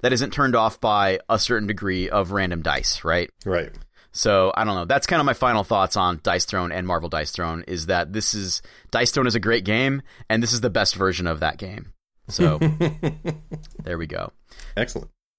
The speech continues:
Speaker 1: Yeah, so that was my whole, uh, monologue on Marvel Dice Throne, since Jason has no experience with it. Do you have any questions about Marvel Dice Throne, Jason? Ask me anything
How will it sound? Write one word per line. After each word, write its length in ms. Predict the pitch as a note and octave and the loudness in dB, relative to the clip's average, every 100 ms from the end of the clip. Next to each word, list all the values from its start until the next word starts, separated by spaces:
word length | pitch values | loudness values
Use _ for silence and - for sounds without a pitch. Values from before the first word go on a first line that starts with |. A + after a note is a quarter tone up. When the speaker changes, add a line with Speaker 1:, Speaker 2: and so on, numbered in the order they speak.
| - | 0
Speaker 1:
Yeah, 220 | B2+ F2 | 2 2
so 340 | - E3 D#3 | 2 4 4
that 180 | D3+ G#3 | 4 2
was 160 | G#3+ D#3+ | 2 2
my 400 | F#3 G3+ F#3+ F#3 | 4 4 4 4
whole, 460 | E3+ F#3+ F#3 F3 | 4 6 6 6
uh, 180 | C#3 D3 | 6 4
monologue 680 | C#3+ F3 F3 E3 D3+ D3+ C#3+ | 4 4 4 6 6 6 4
on 200 | A#2 A#2+ | 4 4
Marvel 220 | A#2 G#2+ | 2 2
Dice 340 | G2+ F3 F3 - | 2 4 4 2
Throne, 460 | E3+ E3 D#3 D3+ | 2 2 2 0
since 360 | D3 A#2+ G#2+ - | -2 -2 -2 -6
Jason 400 | - C#3 C3+ D3+ | -4 -2 0 0
has 220 | C#3 C3+ | 0 2
no 140 | C#3 B2 | 2 2
experience 560 | - - D#3 D#3 C#3 | 0 0 2 2 2
with 160 | C3 B2 | 0 0
it. 80 | C3 | 2
Do 80 | |
you 60 | D#3+ | 2
have 100 | F#3+ | 4
any 100 | D#3 | 2
questions 800 | - G3+ F#3+ - - C3+ A2 G2+ | 2 2 4 2 2 2 2 2
about 220 | A2+ A2 | 4 4
Marvel 220 | A2+ G#2+ | 4 4
Dice 260 | G#2 G#2 G#2 | 6 8 8
Throne, 280 | A#2 G#2 G#2 | 6 4 2
Jason? 280 | E3+ - B2+ | 2 0 2
Ask 220 | D3+ - | 2 4
me 180 | F3 D3+ | 2 4
anything 600 | D3+ D#3 C#3 A#2 G2+ - | 4 4 4 4 4 2